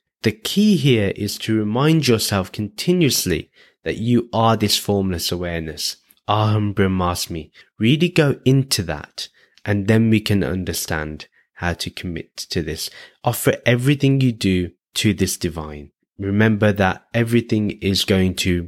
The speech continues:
Brahman. See this as the ground of existence, and everything becomes clear. This ends the episode. If you can please share this podcast with your friends and family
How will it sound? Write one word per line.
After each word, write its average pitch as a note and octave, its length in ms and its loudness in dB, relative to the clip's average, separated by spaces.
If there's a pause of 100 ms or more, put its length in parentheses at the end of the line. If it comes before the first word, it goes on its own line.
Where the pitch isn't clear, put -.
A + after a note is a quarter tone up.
Brahman. D#2 440 -2
See - 280 2
this A2+ 360 0
as F#2 280 0
the G2+ 100 2
ground F2+ 360 0
of D#2+ 100 -6
existence, E2+ 800 -2 (360)
and - 300 -10
everything F#2+ 540 -2
becomes E2 480 -8
clear. D#2 420 -6 (180)
This - 320 0
ends G#2+ 420 0
the G#2 280 -2
episode. A2+ 680 0 (200)
If C#3 200 0
you B2+ 60 2
can A#2+ 200 -2
please F3+ 260 0
share C#3+ 300 2
this A#2 180 0
podcast A2 520 -2
with G2 100 -2
your F#2 120 0
friends G2+ 360 0
and F#2 140 0
family G#2+ 520 0